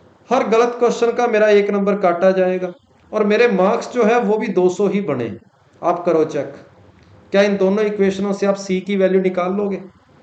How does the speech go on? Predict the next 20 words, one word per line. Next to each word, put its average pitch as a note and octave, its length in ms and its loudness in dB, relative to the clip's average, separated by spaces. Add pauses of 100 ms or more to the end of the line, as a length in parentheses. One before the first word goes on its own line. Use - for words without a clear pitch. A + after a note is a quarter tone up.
(600)
दोनों F3 260 2
equation G3 440 0
को F#3+ 120 -2
ऐड F#3+ 220 2
कर G3 120 2
दो, E3+ 380 -2 (260)
डब्ल्यू F3 320 4
से G3+ 160 2
W G3 280 2
cancel F#3+ 380 0
हो G3 100 2
जाएगा, F#3+ 360 2 (480)
फ़ाइव F#3+ 260 4
सी G3 240 -2
की G3+ 140 -2
वैल्यू F#3 260 2
चार F3 320 0
सौ G3 160 -2
हो F3+ 140 0
जाएगी F3+ 540 0